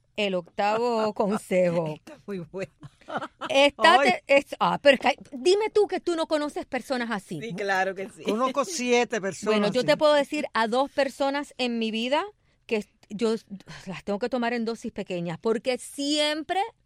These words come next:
Speaker 1: so-, están infelices. Todo es una porquería, toda fiesta es mala, toda película es mala, toda comida es mala.
Speaker 3: Todo lo engorda,
Speaker 1: Todo.
Speaker 3: no pueden comer nada.
Speaker 1: Entonces, o si no, no puede, o-, otro que no puede hacer nada porque, porque siempre, o sea, si no,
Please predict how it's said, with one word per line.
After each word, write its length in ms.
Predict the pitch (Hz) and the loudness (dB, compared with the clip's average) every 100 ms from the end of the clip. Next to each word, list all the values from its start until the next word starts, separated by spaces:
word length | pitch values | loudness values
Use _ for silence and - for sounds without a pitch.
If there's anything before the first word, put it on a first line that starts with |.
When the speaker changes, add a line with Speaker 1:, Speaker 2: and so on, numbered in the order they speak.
| - _ - | -20 _ -20
Speaker 1:
so-, 220 | - 269 | -2 -2
están 220 | - 214 | 0 -4
infelices. 640 | 220 - 214 151 - 180 - | -4 -2 -4 -4 -6 -6 -4
Todo 340 | - 285 349 381 | 2 4 4 0
es 60 | |
una 200 | 339 320 | -2 -4
porquería, 640 | 320 285 - 277 311 349 359 - - - | 0 0 0 -2 -2 -2 -4 -6 -20 -4
toda 260 | - 277 302 | 4 4 4
fiesta 400 | - 294 285 285 | 2 0 0 0
es 40 | |
mala, 520 | 269 269 302 330 339 339 - - | 0 0 0 2 0 -2 -8 2
toda 220 | 277 277 | 4 4
película 380 | 269 262 247 262 | 2 -2 -4 -4
es 60 | |
mala, 440 | 262 285 302 311 311 - - | -2 0 2 2 -2 -6 2
toda 200 | 285 285 | 4 4
comida 300 | 277 269 247 | 2 2 0
es 80 | |
mala. 560 | 254 269 277 285 285 285 | 0 0 2 2 2 0
Speaker 3:
Todo 360 | - 233 240 233 | 2 4 4 4
lo 80 | 233 | 2
engorda, 640 | 220 214 233 233 208 226 | 0 4 4 4 2 2
Speaker 1:
Todo. 180 | 294 285 | 6 6
Speaker 3:
no 140 | 302 302 | 8 6
pueden 220 | 240 240 | 4 2
comer 320 | 226 226 208 | 0 0 0
nada. 340 | 214 220 220 220 | 2 2 4 4
Speaker 1:
Entonces, 200 | 277 349 | 4 0
o 60 | 285 | -2
si 140 | 320 | -2
no, 100 | 311 | -2
no 100 | 330 | 0
puede, 280 | 320 320 311 | 2 2 2
o-, 120 | 269 277 | 0 2
otro 260 | 269 302 320 | 0 0 0
que 100 | 311 | 0
no 100 | 294 | 0
puede 160 | 294 | 0
hacer 260 | 294 - 285 | 0 0 0
nada 280 | 285 311 311 | 0 2 2
porque, 540 | 269 233 226 226 214 - | 0 -2 0 0 -2 -2
porque 640 | 240 220 - 220 208 196 190 | -2 -2 0 -2 0 -2 -4
siempre, 540 | - 262 262 269 269 | -8 -6 -4 -6 -8
o 60 | 240 | -6
sea, 160 | 262 | -6
si 180 | 220 269 | -6 -4
no, 260 | 240 254 | -2 -2